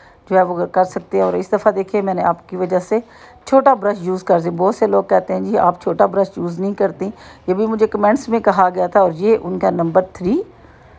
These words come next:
और number वन, नंबर थ्री and नंबर वन जो है इसको मैं यूज़ कर रही हूँ cheeks के लिए।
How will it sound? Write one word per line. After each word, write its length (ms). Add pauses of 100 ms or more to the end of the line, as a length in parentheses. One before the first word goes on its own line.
(280)
और 220
number 560 (520)
वन, 300 (600)
नंबर 280
थ्री 240
and 160
नंबर 360
वन 320
जो 120
है 240
इसको 260
मैं 140
यूज़ 280
कर 220
रही 160
हूँ 220
cheeks 380
के 160
लिए। 280